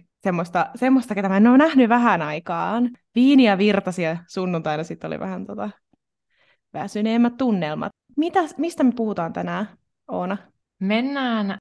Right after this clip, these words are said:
Speaker 2: suoraan päivän aiheeseen, koska ketä meidän kuulumiset kiinnostaa, ei ainakaan mua,
Speaker 1: <laughs>
Speaker 2: kysyin ihan kohteliaisuudesta.
Speaker 1: Mm, sama.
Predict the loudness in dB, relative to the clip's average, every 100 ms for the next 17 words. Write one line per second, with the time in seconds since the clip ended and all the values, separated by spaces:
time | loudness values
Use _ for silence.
0 | -12 -6 -2 -2 0 -2 -2 -2 -4 -4
1 | -4 -4 -4 -6 -8 -8 -8 -6 -6 -8
2 | -10 -8 -6 -8 _ _ _ _ -10 -6
3 | -6 -6 -6 -8 -10 -12 -8 -8 -6 -10
4 | -8 -6 -6 -10 _ -10 -8 -8 -8 -8
5 | -8 -8 -10 _ _ -2 2 2 0 -4
6 | 0 2 2 0 -2 -4 -6 -8 -8 -10
7 | -10 -12 -12 -6 -4 -4 -6 -6 -6